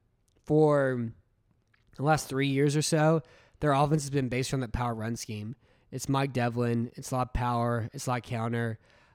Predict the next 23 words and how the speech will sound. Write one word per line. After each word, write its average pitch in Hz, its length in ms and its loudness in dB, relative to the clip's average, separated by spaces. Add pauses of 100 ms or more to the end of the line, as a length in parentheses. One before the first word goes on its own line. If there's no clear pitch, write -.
Uh, 120 260 0
Marshall 139 400 2
Newhouse 131 380 2
is - 60 -12
their 127 100 -4
left 120 200 -4
tackle. 117 360 -4
He's 120 140 -4
bad. 113 460 -4 (320)
Mike 127 200 -2
Devlin's 123 400 -2
out 113 180 -4
for - 120 -8
the 117 100 -2
year, 113 200 -2
which 110 160 -8
is 127 60 -14
very 107 220 -4
sad. 110 400 -6
He's 123 160 -2
awesome 110 380 -4
to 104 40 -8
watch. 110 360 -6